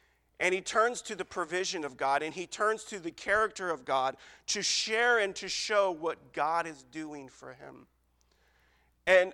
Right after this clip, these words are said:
there are many things that we could say about the next couple verses, but there's three specific things I'd like us to, to see in these verses. The first thing would be that God is a shield.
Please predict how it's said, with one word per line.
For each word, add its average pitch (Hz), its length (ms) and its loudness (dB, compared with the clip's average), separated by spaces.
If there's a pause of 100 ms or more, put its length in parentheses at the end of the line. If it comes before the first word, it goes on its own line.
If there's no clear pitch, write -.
(100)
there 208 200 6
are 196 200 10
many 196 380 2
things 208 320 -4
that 156 160 2
we 160 100 -4
could 151 200 -10
say 175 240 0
about 143 280 0
the 143 80 -4
next 143 280 -4
couple 139 320 -10
verses, 143 680 -4 (840)
but 151 160 -4
there's 156 220 -4
three 196 240 -6
specific 165 600 -8
things 151 280 -10
I'd 131 160 -6
like 135 220 -6
us 131 160 -10
to, 131 220 -12 (400)
to 147 100 -10
see 139 240 -6
in 127 80 -6
these 123 180 -8
verses. 120 560 -12 (480)
The 160 120 -2
first 202 360 2
thing 196 160 -2
would 170 160 -4
be 151 160 -4
that 135 300 -4
God 170 500 0 (1300)
is 123 160 -14
a 120 100 -10
shield. 120 600 -12